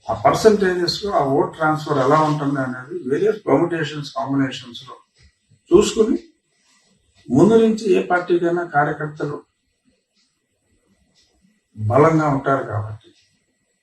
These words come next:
ఎక్కువ మంది కార్యకర్తల మనోభావాలని గౌరవిస్తూ at the same time ఆ పార్టీకి ఉన్న బలాలని మరింత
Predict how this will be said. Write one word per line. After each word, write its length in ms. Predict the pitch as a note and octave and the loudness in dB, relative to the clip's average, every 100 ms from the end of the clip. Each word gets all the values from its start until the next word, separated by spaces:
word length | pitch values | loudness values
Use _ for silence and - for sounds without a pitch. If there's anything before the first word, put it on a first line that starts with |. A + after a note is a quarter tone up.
| _ _ _ _ _ _ _ _ - | _ _ _ _ _ _ _ _ -2
ఎక్కువ 300 | A3+ - C#4 A#3 | -2 4 6 6
మంది 160 | A3 F#3 E3+ | 4 4 6
కార్యకర్తల 580 | E3+ E3+ D#3 - - - - _ _ _ _ _ _ _ _ _ _ _ _ _ _ _ _ _ _ A2+ | 4 2 -8 -8 -10 -10 -14 _ _ _ _ _ _ _ _ _ _ _ _ _ _ _ _ _ _ -2
మనోభావాలని 1400 | C3 F3+ G#3 E3+ F3 E3 D#3 C#3+ - - _ - C3 B2 | 6 8 8 8 6 6 4 -2 -8 -20 _ -6 -4 -4
గౌరవిస్తూ 640 | G#2+ A#2+ D3 D#3+ D#3+ - G#3+ - _ _ _ _ _ _ _ _ | 0 4 4 4 -2 -6 -14 -18 _ _ _ _ _ _ _ _
at 140 | - D#3 | -4 0
the 120 | F#3 E3+ | 2 4
same 160 | E3+ E3+ D3+ | 4 4 2
time 200 | D3 C#3 - _ _ _ _ | 0 -2 -10 _ _ _ _
ఆ 80 | - A2 - | -14 -4 -2
పార్టీకి 380 | C#3 F3 E3 D3+ | 2 2 2 0
ఉన్న 140 | D3+ - - _ _ _ _ - | -2 -4 -10 _ _ _ _ -12
బలాలని 580 | G#2 A#2+ D#3 D3+ D3 - - _ - - _ - - - G#2+ | 0 4 6 6 2 -4 -12 _ -20 -20 _ -20 -20 -16 -6
మరింత 380 | B2 D#3 D#3 | -2 -2 -4